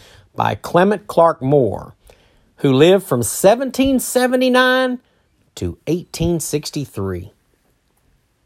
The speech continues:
And here it goes. "'Twas the night before Christmas when all through the house not a creature was stirring, not even a mouse. The stockings were hung by the chimney with care,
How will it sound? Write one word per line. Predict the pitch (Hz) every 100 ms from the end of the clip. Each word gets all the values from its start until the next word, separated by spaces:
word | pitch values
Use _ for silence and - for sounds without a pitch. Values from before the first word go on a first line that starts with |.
| _ _ _ _ _ _ _ _ _
And | -
here | 85 127 139 139
it | 117
goes. | 95 98 90 85 90 - - _ _ _ _ _ _ _ _ _ _ _ _ _ - _ _ -
"'Twas | - 170 147
the | 170
night | 156 185 202
before | 208 185 202 185
Christmas | - 135 - 117 104 -
when | 117
all | 123 151 156 156
through | - 165
the | 139 -
house | 139 143 - - - - _ _ _ _ _
not | 113 143
a | 151
creature | - 143 160 165
was | 170 160
stirring, | - 147 131 113
not | 123 143
even | 160 165 170
a |
mouse. | 147 120 107 - - - _ _ _ _ _
The | 113
stockings | - - 123 127 - 107 101
were | 104 92
hung | 123 123 123 113
by | 110
the | 110
chimney | - 135 131 131
with | 123 123
care, | - 131 131 131 135